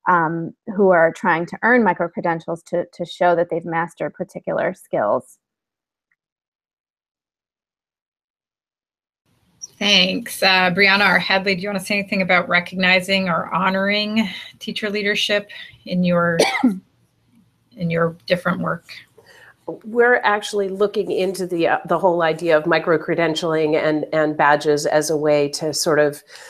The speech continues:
Speaker 3: uh, recognize people who have been to multiple ed camps, people who have sort of held conversations around the same topic at different ed camps, or,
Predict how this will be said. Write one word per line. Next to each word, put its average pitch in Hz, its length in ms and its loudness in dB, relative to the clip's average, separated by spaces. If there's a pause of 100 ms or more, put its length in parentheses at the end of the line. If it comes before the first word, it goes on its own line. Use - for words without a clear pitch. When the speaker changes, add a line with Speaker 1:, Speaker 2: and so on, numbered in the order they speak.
(260)
Speaker 3:
uh, - 80 6 (100)
recognize 170 960 4
people 196 340 -2
who 165 60 4
have 151 120 -2
been 165 180 0
to 175 120 -8
multiple 165 460 -2
ed 175 160 0
camps, 165 400 -4
people 160 320 -2
who 151 160 0
have 143 260 0 (300)
sort 180 180 4
of 156 140 4 (260)
held 208 300 2
conversations 175 880 2
around 151 320 2
the 151 60 -4
same 143 280 0
topic 190 600 2
at 175 280 0
different 180 320 0
ed 175 200 -2
camps, 160 520 -2
or, 160 520 4